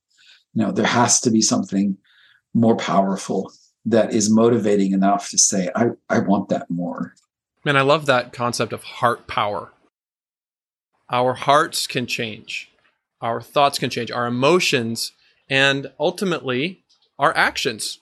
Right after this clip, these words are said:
Speaker 2: can change. Maybe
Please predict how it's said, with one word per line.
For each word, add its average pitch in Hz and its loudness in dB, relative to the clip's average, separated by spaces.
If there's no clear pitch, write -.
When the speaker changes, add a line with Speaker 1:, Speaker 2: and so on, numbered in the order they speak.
Speaker 2:
can 160 2
change. 202 -4
Maybe 214 0